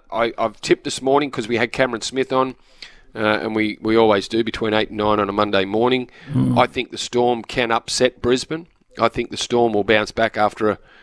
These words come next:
Speaker 1: pretty ordinary performance against Souths. I think the Storm back, uh, bounce back. They beat the Broncos. The Warriors beat the Dogs on the early Friday game. And then the Panthers get the Roosters, um,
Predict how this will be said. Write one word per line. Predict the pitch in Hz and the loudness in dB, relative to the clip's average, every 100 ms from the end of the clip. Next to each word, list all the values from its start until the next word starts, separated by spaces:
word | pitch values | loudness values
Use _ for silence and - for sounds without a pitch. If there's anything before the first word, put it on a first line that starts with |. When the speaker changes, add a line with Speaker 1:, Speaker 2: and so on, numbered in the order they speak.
| - - - | -20 -20 -10
Speaker 1:
pretty | - 156 | 0 6
ordinary | 151 139 123 | 6 6 2
performance | 113 107 120 117 104 | -2 -4 -2 -2 -2
against | 104 110 - - | -2 -2 0 2
Souths. | 113 107 - - - | 4 2 -2 -10 -2
I | 117 | -2
think | 110 | -2
the | - | -8
Storm | - 127 131 | -4 -2 0
back, | 117 107 _ - 101 101 - - | 0 -4 _ -20 -20 -20 -18 -10
uh, | 110 | -6
bounce | 104 117 113 - | -2 -2 -2 -4
back. | 117 107 _ | -4 -4 _
They | 104 | -10
beat | 101 127 143 | -4 -2 -2
the | 120 | -2
Broncos. | 117 123 120 127 120 - - - _ - | 0 0 0 0 0 -4 -18 -20 _ -4
The | 107 | 4
Warriors | 120 151 147 113 | 6 6 2 -4
beat | 127 117 | -4 -4
the | 107 | -4
Dogs | 98 110 113 110 - - _ _ - | 2 4 4 0 -14 -14 _ _ -8
on | 110 104 98 | -6 -6 -6
the | 101 101 - | -6 -6 -2
early | 120 123 117 | 4 4 2
Friday | - 117 117 110 | 2 4 4 4
game. | 104 110 110 110 - - - - _ _ | 0 0 -2 -2 -8 -20 -20 -20 _ _
And | - 113 | -2 2
then | 113 | 2
the | 104 | 2
Panthers | - 127 135 113 | 2 2 0 -4
get | - 117 - | -2 -4 -4
the | |
Roosters, | 107 120 117 - 92 80 - - - | -2 -2 -2 -4 -8 -8 -10 -10 -12
um, | 101 98 98 | -10 -8 -8